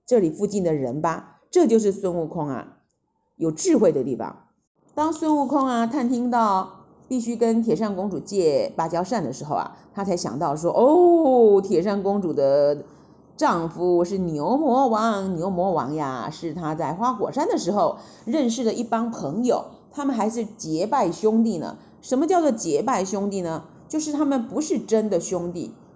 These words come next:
因为他们不是同一个爸爸妈妈生的。可是呢，他们的感情好的跟哥哥弟弟一样，所以叫做结拜兄弟。而哥哥的太太，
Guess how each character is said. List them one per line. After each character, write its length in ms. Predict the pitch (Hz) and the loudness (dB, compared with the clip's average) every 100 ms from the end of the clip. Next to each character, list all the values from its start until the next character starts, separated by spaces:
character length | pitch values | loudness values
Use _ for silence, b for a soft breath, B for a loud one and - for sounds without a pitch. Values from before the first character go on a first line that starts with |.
| - | -6
因 140 | 262 | -2
为 100 | 277 | 0
他 140 | 233 240 | 0 -2
们 240 | 226 220 | -2 -4
不 80 | - | -6
是 120 | 285 | -6
同 280 | - 185 185 | -8 -8 -8
一 40 | |
个 80 | 196 | -6
爸 140 | 196 | -4
爸 160 | 175 151 | -4 -4
妈 200 | 156 190 | -6 -6
妈 160 | 190 - | -6 -8
生 380 | - 196 185 | -6 -6 -4
的。 180 | 175 120 B B B - | -4 -6 B B B -4
可 120 | 269 | -2
是 220 | 294 427 | 0 2
呢， 360 | 339 302 311 311 - - | 2 2 0 -6 -14 -10
他 120 | 302 | -4
们 80 | 294 | -2
的 80 | 285 | -2
感 240 | 226 156 | -2 -4
情 160 | 190 233 | -4 -6
好 320 | - 160 135 | -6 -6 -4
的 100 | 185 | -4
跟 160 | 240 233 | -4 -2
哥 140 | 262 | 0
哥 140 | 220 | 0
弟 180 | 202 208 | -2 -4
弟 140 | 165 139 | -12 -14
一 180 | 143 | -10
样， 180 | 156 110 - - _ - - - | -8 -8 -14 -20 _ -20 -20 -14
所 160 | - 202 | 0 0
以 60 | |
叫 180 | 190 165 | 2 -2
做 200 | 165 143 | -2 -6
结 240 | - 139 | -6 -8
拜 280 | 143 151 135 | -6 -6 -6
兄 360 | 135 - 143 160 | -8 -8 -8 -8
弟。 240 | 156 - B B B - | -10 -10 B B B -6
而 200 | 196 214 | 0 0
哥 240 | 214 285 269 | -2 -4 -2
哥 260 | 233 220 | 2 2
的 260 | 196 185 165 | 2 0 0
太 300 | - 320 277 | -2 -6 -4
太， 300 | 220 156 | -4 -6